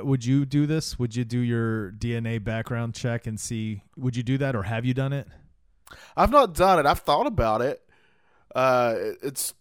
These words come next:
Speaker 2: just to, just to see where my family came from. I mean, I have an idea from what I've been told,
Speaker 1: Yeah.
Speaker 2: but, like, they really break the, break this stuff <laughs> down
Speaker 1: Yeah.
Speaker 2: big time from what I've seen. So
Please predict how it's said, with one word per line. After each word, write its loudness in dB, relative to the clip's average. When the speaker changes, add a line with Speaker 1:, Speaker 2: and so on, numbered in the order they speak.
Speaker 2:
just -6
to, 2
just -10
to -10
see -4
where -2
my -2
family -4
came -6
from. -4
I -2
mean, 0
I 2
have -4
an -4
idea -2
from -10
what -4
I've -4
been -12
told, -2
Speaker 1:
Yeah. 0
Speaker 2:
but, 0
like, -8
they 4
really 2
break -2
the, -2
break -8
this -8
stuff -8
<laughs> -10
down -4
Speaker 1:
Yeah. 2
Speaker 2:
big -2
time -2
from -10
what -2
I've -6
seen. -8
So -8